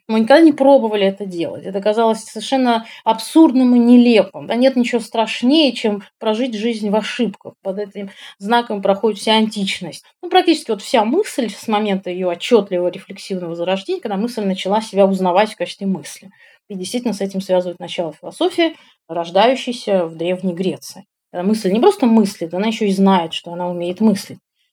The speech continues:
И вот тогда мысль говорит сама себе: «Что угодно,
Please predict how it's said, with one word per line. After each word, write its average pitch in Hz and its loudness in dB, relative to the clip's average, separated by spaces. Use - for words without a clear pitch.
И 196 -8
вот 202 -4
тогда 226 4
мысль 302 4
говорит 202 4
сама 202 -2
себе: 180 -6
«Что 370 4
угодно, 247 2